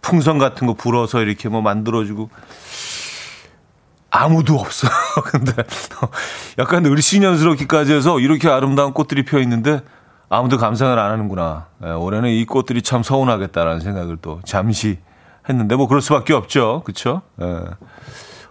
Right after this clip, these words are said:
이게 뭐 제가 또 여의도로 와, 빨리 와서 보시라는 광고를 하는 건 아니고요. 지금 상황이, 상황인지라 좀 짜증은 나네요. 어쨌든 뭐 지금 여-,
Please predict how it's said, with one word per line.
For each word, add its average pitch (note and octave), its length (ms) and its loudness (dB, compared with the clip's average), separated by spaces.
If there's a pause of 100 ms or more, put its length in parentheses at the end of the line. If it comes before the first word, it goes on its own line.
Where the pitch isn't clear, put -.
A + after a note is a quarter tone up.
(120)
이게 G#2+ 160 4
뭐 C3 140 4
제가 B2 340 2
또 C#3 240 0 (400)
여의도로 B2 400 2
와, A2 180 2
빨리 C#3 220 2
와서 A#2 240 2
보시라는 A#2+ 800 -2
광고를 A2+ 400 0
하는 A2 160 0
건 B2+ 140 0
아니고요. G#2 420 -2 (100)
지금 F#2+ 240 -12
상황이, A2+ 460 -2 (440)
상황인지라 G2 880 0 (1400)
좀 G2 160 -6
짜증은 G#2 340 2
나네요. G2+ 380 0
어쨌든 C3 500 2
뭐 C3 140 2
지금 C3+ 340 2
여-, G2 80 0